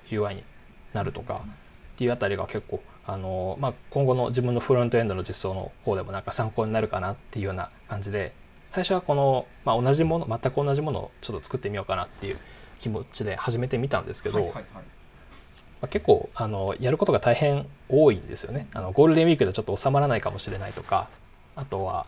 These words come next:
Speaker 1: なんでしょう、同じことをやってる、まあ、ビュー、ビューで同じことをやってるようなプロジェクトもあったので、
Speaker 2: はいはい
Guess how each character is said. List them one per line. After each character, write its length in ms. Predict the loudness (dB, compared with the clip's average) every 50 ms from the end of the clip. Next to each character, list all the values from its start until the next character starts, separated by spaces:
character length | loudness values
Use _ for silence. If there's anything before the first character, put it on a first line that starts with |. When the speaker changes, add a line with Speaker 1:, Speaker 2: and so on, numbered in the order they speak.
| -8 -12
Speaker 1:
な 80 | -10 -8
ん 40 |
で 60 | -6 -6
し 80 | -8
ょ 80 | -8 -6 -4
う、 60 | -2 0
同 60 | 0
じ 120 | 0 0
こ 80 | 0 2
と 60 | 2
を 40 | 2
や 80 | 2
っ 40 | 0
て 140 | -4 -2 2
る、 220 | 4 4 4 2 0 -2
ま 80 | -4
あ、 80 | -4 -4 -8 -4 0
ビ 80 | 2 4
ュ 100 | 4 2
ー、 60 | 0 -2
ビ 160 | 0 4 6
ュ 40 | 6
ー 40 | 6
で 220 | 6 4 2 2 -4 -20 -20 -20 -20 -20 -12 -4 0
同 120 | 0 0
じ 80 | 2 0
こ 100 | 0 0
と 60 | 0
を 40 | -2
や 40 |
っ 20 | -2
て 100 | -4 -4
る 80 | -4
よ 40 | -4
う 20 | -6
な 60 | -4
プ 80 | -2
ロ 60 | -2 -2
ジ 80 | -2
ェ 40 | -4
ク 60 | -6
ト 80 | -8 -10
も 100 | -10 -8 -8
あ 60 | -8
っ 40 | -8
た 120 | -6 -8
の 120 | -10 -8 -8
で、 100 | -8 -8
Speaker 2:
は 60 | -6
い 40 | -4
は 80 | -4
い 60 | -4